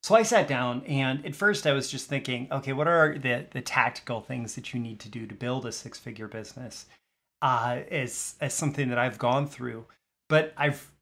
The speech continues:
I quickly realized as I was trying to put together that content that so much of what holds people back from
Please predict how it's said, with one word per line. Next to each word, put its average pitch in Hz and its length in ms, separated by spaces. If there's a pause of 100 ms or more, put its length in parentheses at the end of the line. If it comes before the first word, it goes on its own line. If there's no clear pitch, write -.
(560)
I 165 120
quickly 202 480
realized 127 600
as 123 80
I 131 80
was 127 140
trying 160 220
to 147 40
put 147 160
together 123 360
that - 240
content 147 600
that 147 160
so 208 380
much 147 500
of 131 220
what 143 200
holds 147 360
people 139 320
back 113 400
from 123 440